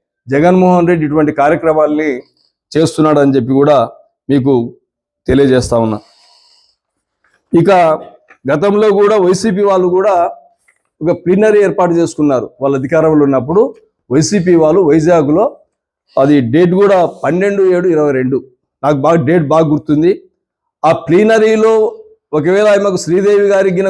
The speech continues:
గుర్తుంటే, ఆ రోజు మీరు ఏమేమి కార్యక్రమాలు చేసినారు, వేటిపైన చర్చించినారు, ఆ మినిట్స్ మీరు ఒకసారి గిన పోయి చూసుకుంటే ఆమెకు తెలుస్తుంది. ఆ రోజు ప్లీనరీ ఏర్పాటు చేసుకొని, ఆ రోజు ఎక్కడ కూడా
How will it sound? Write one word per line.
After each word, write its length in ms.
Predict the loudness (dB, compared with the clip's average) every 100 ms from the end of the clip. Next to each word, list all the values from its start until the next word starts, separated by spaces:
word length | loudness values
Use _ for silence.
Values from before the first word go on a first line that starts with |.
| -2
గుర్తుంటే, 460 | -4 -4 -6 -2 -4 -4 -10 _ _ _ _ _
ఆ 100 | 0 2
రోజు 300 | 2 2 0
మీరు 340 | 0 0 0 0 -4 -14 _ _ -6
ఏమేమి 400 | -2 0 0 0
కార్యక్రమాలు 680 | 0 0 0 -2 0 0 0
చేసినారు, 460 | -2 0 -2 -2 -4 -8 _ _ _ -6
వేటిపైన 460 | -2 0 0 0 0 -2
చర్చించినారు, 680 | -4 -2 -2 0 0 2 0 -2 _ _ -2
ఆ 40 |
మినిట్స్ 420 | 0 2 2 0 -2
మీరు 200 | 0 0
ఒకసారి 380 | -2 0 2 2
గిన 140 | 0
పోయి 200 | 0 -2
చూసుకుంటే 440 | -2 -2 -4 -4 -2
ఆమెకు 200 | -2 -2
తెలుస్తుంది. 440 | -4 -6 -8 -10 _ _ _ _ _ -2
ఆ 120 | 2 2
రోజు 320 | 2 2 0
ప్లీనరీ 500 | -4 -2 -2 0 0 0
ఏర్పాటు 340 | 0 -2 -2 0
చేసుకొని, 460 | -2 -2 -2 0 -4 -6 _ _ _ _ _
ఆ 120 | 0 2
రోజు 260 | 4 2 0
ఎక్కడ 360 | -4 -4 0 0
కూడా 340 | 2 2 0